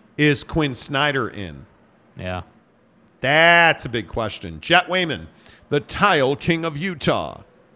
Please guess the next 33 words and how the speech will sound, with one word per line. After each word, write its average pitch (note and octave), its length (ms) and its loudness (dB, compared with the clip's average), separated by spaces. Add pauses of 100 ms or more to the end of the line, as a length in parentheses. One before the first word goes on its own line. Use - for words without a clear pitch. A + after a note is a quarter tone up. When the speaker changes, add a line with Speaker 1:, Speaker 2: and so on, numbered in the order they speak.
(580)
Speaker 1:
Um, C#3+ 800 4 (140)
I F3 180 6
think G3+ 180 0
the F#3 120 0
Suns F#3 360 0
and E3 160 2
Knicks E3 280 -2
make D#3+ 180 0
a D3 60 2
deal. D3 280 2
Randall D#3 360 2
will D3+ 100 2
be D3 200 0
a B2 60 2
Sun D#3 320 0
and C3 200 0
Ayton C#3+ 320 0
will B2 100 2
be A#2+ 180 -2
a A2+ 60 0
Knick. A#2 300 -2
Could D3 180 -2
be. C3 280 -2 (220)
Speaker 2:
I B2 140 2
would C#3 140 0
love B2+ 200 -2
to A#2+ 80 -6
see C3 200 -6
that A#2+ 180 -2
for A#2+ 100 -10
the A2+ 80 -6
Suns, A2+ 360 -8
man. A2+ 280 -6